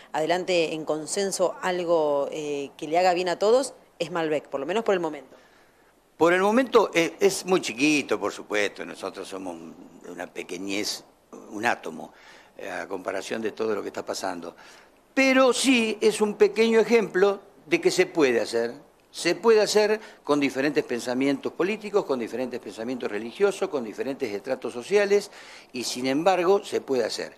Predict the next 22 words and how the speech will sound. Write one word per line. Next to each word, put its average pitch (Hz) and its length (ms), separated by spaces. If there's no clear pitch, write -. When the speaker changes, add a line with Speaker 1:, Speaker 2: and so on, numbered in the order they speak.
Speaker 2:
Ahora, 120 480
hay 156 280
un 262 240
problema 165 600
y 160 160
un 220 140
detalle 127 640
que 123 120
nos 120 140
guste 160 320
o - 20
no 143 100
nos 135 120
guste 135 320
a 123 40
todos 185 280
los 147 140
argentinos, 98 760
a - 100
todos 190 300
los 220 200
argentinos. 123 840